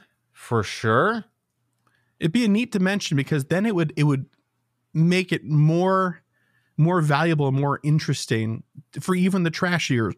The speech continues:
Speaker 2: spawns like Larvitar and, and Dino, right? Like, those fillers suddenly become
Speaker 1: If, if
Speaker 2: more
Speaker 1: it could be
Speaker 2: interesting.
Speaker 1: Shadow and Shiny, I think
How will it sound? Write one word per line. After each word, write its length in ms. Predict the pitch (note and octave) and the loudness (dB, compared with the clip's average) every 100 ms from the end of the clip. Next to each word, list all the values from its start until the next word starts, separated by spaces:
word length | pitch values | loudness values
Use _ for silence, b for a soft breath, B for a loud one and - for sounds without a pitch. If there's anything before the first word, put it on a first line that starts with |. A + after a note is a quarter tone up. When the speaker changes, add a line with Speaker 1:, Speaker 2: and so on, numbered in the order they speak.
| _ | _
Speaker 2:
spawns 400 | - - G#2+ G2+ B2+ | -10 -2 -2 -2 -4
like 120 | B2+ | -4
Larvitar 840 | C#3 D#3+ C#3+ B2+ C3+ B2 A#2+ A#2+ | -2 0 0 -2 0 0 2 0
and, 200 | A2 G#2+ - B B | 0 -2 -6 B B
and 200 | C3 B2 | -2 0
Dino, 460 | C3 C#3+ C3+ A2 B2 | 0 0 -2 -4 -2
right? 320 | A2+ A#2+ B2 | -2 -2 -2
Like, 260 | A#2 A#2 | -4 -4
those 260 | C#3+ D3+ D3 | -2 -2 -2
fillers 380 | - D#3+ C3 B2 | -4 -2 -2 -2
suddenly 240 | C3+ C3+ | -2 -2
become 420 | B2 A#2+ A#2+ A#2 C#3+ - - | -2 0 0 2 -2 -4 -2
Speaker 1:
If, 80 | |
if 60 | A#2 | 0
Speaker 2:
more 120 | E3+ | 2
Speaker 1:
it 80 | D3+ | 2
could 160 | C#3+ B2+ | 2 2
be 60 | |
Speaker 2:
interesting. 140 | D3 C3 | 2 0
Speaker 1:
Shadow 720 | - C3 A2+ B2 B2+ B2+ - - | -2 2 4 6 4 2 -2 -10
and 500 | G#2 A2 A#2 C3 C#3 | -2 2 2 2 -4
Shiny, 540 | - C3 G#2 G2 F2+ | -6 0 0 0 -4
I 100 | D#2+ | -6
think 380 | E2+ G#2 F2 - | -8 -8 -10 -12